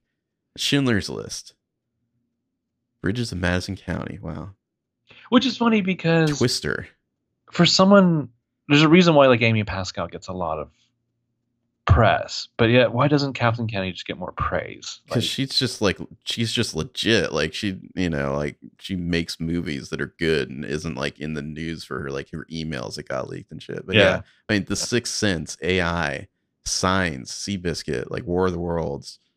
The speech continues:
Speaker 1: Munich, Persepolis. I, I mean, the, the credits are insane. Like, she's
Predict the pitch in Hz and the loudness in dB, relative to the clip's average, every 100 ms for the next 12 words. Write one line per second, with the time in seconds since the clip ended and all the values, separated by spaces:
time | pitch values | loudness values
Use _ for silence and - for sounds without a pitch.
0 | _ _ 80 85 92 82 - _ _ _ | _ _ -4 0 2 0 -6 _ _ _
1 | _ _ _ _ _ _ _ _ _ _ | _ _ _ _ _ _ _ _ _ _
2 | - - - 101 95 76 64 - - - | -6 -2 0 0 -2 -4 -6 -8 -12 -16
3 | - 80 85 90 - 90 - 139 131 98 | -8 -4 -2 -4 -4 -8 -4 0 2 0
4 | - 60 64 - - 92 82 - 69 - | -4 -10 -12 -14 -6 -6 -6 -8 -8 -10
5 | - - 110 95 | -10 -6 -4 -4